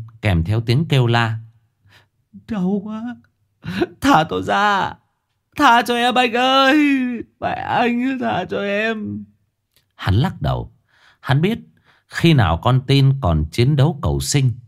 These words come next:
có nghĩa là chưa đến lúc tiến hành các bước tiếp theo. Khát vọng sinh tồn ở mỗi người luôn luôn là một nguồn động lực khủng khiếp. Nếu không bẻ gãy cái động lực sống, hoặc là nương vào đó để đưa ra điều kiện, thì nạn nhân sẽ không chịu thua,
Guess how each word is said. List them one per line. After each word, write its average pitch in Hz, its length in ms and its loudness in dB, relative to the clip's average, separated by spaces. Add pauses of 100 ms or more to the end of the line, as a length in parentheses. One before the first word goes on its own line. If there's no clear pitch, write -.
(160)
có 127 100 0
nghĩa 139 180 2
là 151 100 2 (120)
chưa 131 180 4
đến 110 160 2
lúc 180 220 -2
tiến 123 160 0
hành 73 200 -4
các - 140 -4
bước 165 180 -2
tiếp 170 180 -2
theo. 104 320 -6 (760)
Khát 220 240 -2
vọng 113 180 0
sinh 143 260 -2
tồn 87 200 2
ở 69 60 0
mỗi 67 200 -2
người 92 280 0
luôn 98 280 2
luôn 104 200 2
là 85 60 0
một 67 120 -2
nguồn 67 220 -2
động 60 180 -4
lực 69 180 -2
khủng 62 200 -8
khiếp. 156 240 -4 (560)
Nếu 104 300 2
không 127 300 0
bẻ 60 220 -2
gãy 85 220 -6
cái 175 80 -2
động 87 180 -4
lực 69 180 -4
sống, 127 360 -6 (500)
hoặc 113 180 -2
là 110 60 0
nương 143 320 2
vào 85 120 -2
đó 85 240 -2
để 85 100 -2
đưa 95 200 0
ra 107 140 -2
điều 69 280 -2
kiện, 80 260 -6 (500)
thì 117 100 2
nạn 107 300 2
nhân 127 200 0
sẽ 110 220 -6
không 135 300 -2
chịu - 260 -6
thua, 120 240 -2